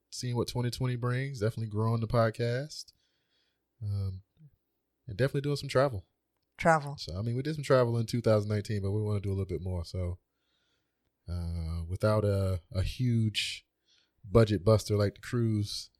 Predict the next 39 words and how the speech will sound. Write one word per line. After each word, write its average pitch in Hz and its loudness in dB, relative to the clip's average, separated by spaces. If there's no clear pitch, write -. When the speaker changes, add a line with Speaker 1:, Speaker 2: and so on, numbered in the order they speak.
Speaker 1:
in 95 -8
twenty 101 -2
twenty, 101 -2
Speaker 2:
We 196 -2
should 160 0
be 156 -2
good 165 -2
to 156 -6
Speaker 1:
yeah, 151 -2
Speaker 2:
go. 156 4
Speaker 1:
we 151 2
should 107 -4
be 104 2
good 98 -2
to 95 -8
go. 90 2
<laughs> - 0
Speaker 2:
So - 2
I 185 12
would 202 8
say 170 6
if 147 2
you're 170 0
listening, 143 2
some 160 -2
takeaways 147 2
would 135 -4
be, 135 -2
one, 147 0
make 160 4
sure 202 6
you're 175 6
on 143 0
sites - 4
looking 143 0
to, 131 -4
uh, 127 -4
join 151 2
parties, 139 0